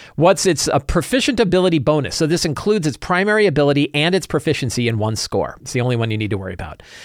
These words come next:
And that's like, what's its attack bonus or what's its spell attack bonus or something like that. How much total damage does it do in the round? This is a baseline. This gives you an idea of the total amount of damage,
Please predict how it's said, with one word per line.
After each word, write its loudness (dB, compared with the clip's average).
And 2
that's 2
like, 2
what's 2
its -2
attack -2
bonus 0
or 2
what's 0
its -4
spell -4
attack -6
bonus -6
or -4
something -6
like -10
that. -8
How 0
much 0
total 2
damage 2
does 0
it -2
do -2
in -2
the 0
round? 2
This 0
is 0
a 0
baseline. -2
This -8
gives 0
you 4
an 0
idea 2
of 0
the -4
total 2
amount 0
of -2
damage, 0